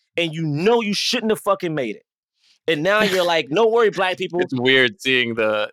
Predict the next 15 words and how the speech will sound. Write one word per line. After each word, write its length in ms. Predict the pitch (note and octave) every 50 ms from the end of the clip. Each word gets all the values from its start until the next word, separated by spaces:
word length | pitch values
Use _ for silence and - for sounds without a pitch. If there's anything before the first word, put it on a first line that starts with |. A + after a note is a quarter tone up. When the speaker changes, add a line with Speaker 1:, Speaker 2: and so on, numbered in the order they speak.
| -
Speaker 2:
did 120 | - A#2+ B2
you 120 | D3+ D#3+
see 340 | C#3+ - - C3 A2+ A#2 B2
the, 240 | A#2 A#2 A2+ A2 G#2
um, 400 | G2+ F#2+ F#2 F2 E2+ E2 E2 _ _ _ _ _ _ _ _ _ _ _ _ _ _ _ _ _ _ _ _ _ -
the 140 | G#2+ F#2+
Instagram 580 | - G2 G2+ - - A2 F#2+ - D#2+ G2 G2 G2
where 140 | - E2 -
he's, 160 | F#2+ F#2 - -
like, 140 | F2 D#2+ -
talking 320 | - - G2 G2+ - G2
to 60 | F#2+ G2
the 120 | G2+ G2
cast 500 | - - F2+ E2 D2+ D2+ G2+ - - -
about, 380 | G2+ - - C2 B1 A1+ -